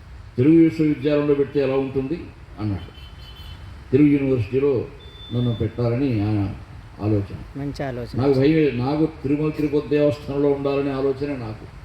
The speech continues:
Speaker 2: మ్మ్.
Speaker 1: దైవ సన్నిధిలో ఆ
Speaker 2: ఆహా.
Speaker 1: దేవదేవుని పాదపద్మాల దగ్గర సేవ చేసుకోవాలని చిన్నప్పటి నుంచి మాకు అదే.
Speaker 2: మీ సంకల్పం అది.
Speaker 1: ఆ ప్రాంతంలోనే పుట్టాను. కా-, కాబట్టి ఆ స్వామి ఆకర్షణ అది.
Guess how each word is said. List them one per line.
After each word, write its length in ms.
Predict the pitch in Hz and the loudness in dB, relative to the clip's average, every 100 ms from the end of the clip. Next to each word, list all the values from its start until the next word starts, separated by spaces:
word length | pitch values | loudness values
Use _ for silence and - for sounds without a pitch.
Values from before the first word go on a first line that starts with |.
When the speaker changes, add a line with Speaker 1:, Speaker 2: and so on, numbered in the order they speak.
| - | -12
Speaker 2:
మ్మ్. 600 | 143 135 131 123 226 - | -10 -10 -12 -10 -10 0
Speaker 1:
దైవ 240 | 120 139 139 | 4 4 4
సన్నిధిలో 600 | 139 147 139 143 131 - - 156 | 2 4 4 4 2 -2 -10 -10
ఆ 20 | |
Speaker 2:
ఆహా. 200 | 151 117 | -6 -2
Speaker 1:
దేవదేవుని 580 | 113 120 135 131 135 131 | 0 2 2 4 2 0
పాదపద్మాల 600 | 113 120 127 123 113 127 | -2 -2 0 0 0 0
దగ్గర 220 | 123 123 | 0 0
సేవ 320 | 123 117 120 117 | 0 0 0 0
చేసుకోవాలని 680 | 120 107 117 110 110 120 123 - - - - - - - - | -2 -4 -4 -2 -2 -4 -8 -14 -18 -20 -20 -20 -20 -18 -2
చిన్నప్పటి 380 | 139 151 151 147 | 2 4 2 0
నుంచి 360 | 151 156 160 143 | 0 2 2 2
మాకు 180 | 135 127 | 0 2
అదే. 260 | 139 139 135 - - - - | 6 4 2 -8 -8 -8 -12
Speaker 2:
మీ 160 | 165 175 | -10 -10
సంకల్పం 500 | - 160 147 156 180 | -8 -10 -8 -10 -8
అది. 260 | 151 127 127 151 | -6 -6 -6 -2
Speaker 1:
ఆ 100 | 151 | 0
ప్రాంతంలోనే 580 | - 131 131 131 131 131 | 4 4 4 0 0 -2
పుట్టాను. 560 | 127 117 - 127 120 117 - - - - - - - - | -4 -4 -2 -2 -2 -6 -12 -20 -20 -20 -20 -20 -18 -8
కా-, 200 | 123 139 123 | -2 0 2
కాబట్టి 680 | 127 147 - 165 135 123 113 - - | 2 2 4 4 4 0 -4 -8 -6
ఆ 240 | 120 120 110 | -2 -2 -2
స్వామి 300 | 117 131 143 | -2 0 0
ఆకర్షణ 440 | 120 123 120 107 95 | -2 -2 -4 -4 -6
అది. 340 | - - | -6 -12